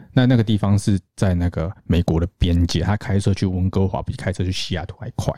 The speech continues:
那我在那边租车呢，我就去了西雅图都市里面要玩。那我就住那种 Airbnb，美国人流行 Airbnb，就是别人的房子，那空出来的地方给你住。我稍微描述一下那个地方：美国的社区都是一栋一栋一栋的房子，房子跟房子中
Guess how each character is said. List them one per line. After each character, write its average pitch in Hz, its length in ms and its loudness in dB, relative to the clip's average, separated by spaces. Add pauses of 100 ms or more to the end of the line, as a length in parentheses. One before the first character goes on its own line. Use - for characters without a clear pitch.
(340)
那 113 100 0
我 104 40 2
在 117 120 2
那 - 20 4
边 120 260 4
租 123 160 0
车 117 240 2
呢， 98 160 4
我 85 100 -6
就 104 140 -2
去 95 220 -2
了 85 60 -2
西 - 220 -4
雅 82 120 -2
图 85 240 -10
都 92 160 0
市 92 160 0
里 80 120 -4
面 85 180 -4
要 82 120 -2
玩。 - 260 -10 (140)
那 117 120 2
我 95 80 0
就 104 100 2
住 - 300 -8
那 90 120 0
种 101 160 -4 (360)
Airbnb， 92 680 0 (240)
美 92 120 2
国 110 100 2
人 104 60 4
流 107 80 4
行 101 140 0
Airbnb， 92 380 0
就 107 80 2
是 101 80 4
别 90 160 0
人 85 160 0
的 87 300 -4
房 82 240 -4
子， 85 200 -8 (120)
那 92 160 0
空 98 240 -2
出 107 100 0
来 85 100 0
的 87 120 -8
地 90 140 -4
方 87 140 0
给 82 120 -2
你 101 120 -4
住。 - 200 -6 (340)
我 101 180 2
稍 131 160 0
微 117 40 2
描 92 180 2
述 104 100 2
一 98 40 2
下 98 100 2
那 92 80 4
个 90 80 4
地 87 180 -2
方： 87 220 -2 (320)
美 107 160 4
国 117 180 2
的 139 120 2
社 151 200 2
区 139 140 0
都 139 100 2
是 135 120 0
一 - 120 -2 (100)
栋 107 200 0
一 104 40 2
栋 101 220 2
一 95 40 2
栋 107 140 2
的 85 100 0
房 92 240 -6
子， 104 180 -8
房 135 160 2
子 147 80 0
跟 139 120 2
房 101 140 2
子 95 60 4
中 95 240 0